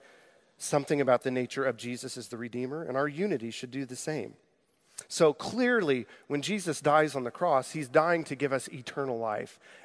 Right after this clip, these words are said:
Out of love for sinners like you and like me,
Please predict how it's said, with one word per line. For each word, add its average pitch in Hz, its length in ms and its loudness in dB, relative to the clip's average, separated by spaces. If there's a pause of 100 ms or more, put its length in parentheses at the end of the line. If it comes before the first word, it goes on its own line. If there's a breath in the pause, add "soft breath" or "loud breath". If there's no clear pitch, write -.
(100)
Out 127 120 0
of 113 180 -2
love 151 380 4
for - 220 -6
sinners 147 400 -4
like 110 180 -8
you 139 160 -10
and 123 120 -10
like 104 200 -10
me, 117 280 -10